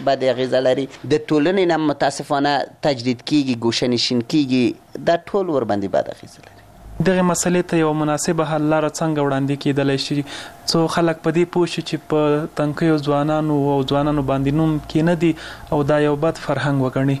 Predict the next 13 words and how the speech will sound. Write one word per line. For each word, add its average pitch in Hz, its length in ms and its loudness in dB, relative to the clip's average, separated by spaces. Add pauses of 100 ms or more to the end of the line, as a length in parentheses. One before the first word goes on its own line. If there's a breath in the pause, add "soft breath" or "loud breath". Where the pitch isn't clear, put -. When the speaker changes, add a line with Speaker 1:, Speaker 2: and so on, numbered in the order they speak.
(120)
Speaker 1:
مونږ 127 280 2 (480)
یو، 104 400 2 (100)
ا، 104 480 0
اساسي 107 420 -4
قاعده 107 380 -2
لرو 123 240 0
په 113 140 -4
روانشناسي 95 760 -2
کې 85 80 -2 (100)
چې - 80 0 (100)
تاسو 127 600 2 (360)
ځوانانو 117 560 2
سره 127 380 0